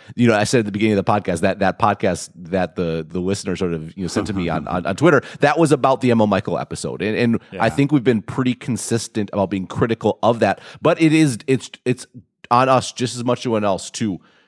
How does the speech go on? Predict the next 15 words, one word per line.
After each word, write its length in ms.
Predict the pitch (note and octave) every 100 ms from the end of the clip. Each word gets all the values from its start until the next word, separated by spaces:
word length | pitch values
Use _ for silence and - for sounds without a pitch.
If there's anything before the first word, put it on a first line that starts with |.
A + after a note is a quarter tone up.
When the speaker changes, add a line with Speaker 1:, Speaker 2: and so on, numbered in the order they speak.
| _ _
Speaker 1:
to 180 | - B2
examine, 600 | G2 F#2+ A#2+ B2 G#2 E2+ - _
can 280 | - A#2 A#2
this 120 | A#2+
stuff 260 | - A#2+ A2
be 100 | A2+
pulled 240 | - A2+
apart? 280 | G#2+ C#3+ C3+
And 80 | A2+
if 140 | B2
it 80 | C3+
can't, 400 | - G3+ E3+ - - _ -
then, 400 | - A2 A2 G#2 _ _ _ _ - - _ _ _ _ _ _
you 160 | A2
know, 500 | B2 E3+ - - E2